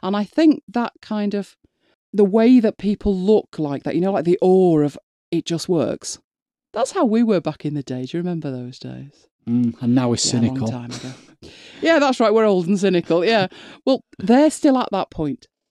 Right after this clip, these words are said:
Speaker 1: with something like that. Now, obviously, for one photograph, it's fantastic.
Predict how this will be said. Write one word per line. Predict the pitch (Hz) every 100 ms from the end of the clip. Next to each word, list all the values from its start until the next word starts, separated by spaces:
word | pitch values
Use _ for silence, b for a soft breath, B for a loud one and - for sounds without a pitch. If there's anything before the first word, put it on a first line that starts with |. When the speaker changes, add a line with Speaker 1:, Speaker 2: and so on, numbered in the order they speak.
| -
Speaker 1:
with | 175
something | - 160 156 151
like | 139 -
that. | 135 - 170
Now, | 185 - _ _ -
obviously, | 262 277 269 185
for | 185
one | 220 240
photograph, | 214 214 170 143 -
it's | -
fantastic. | - 131 127 - 131 - - - _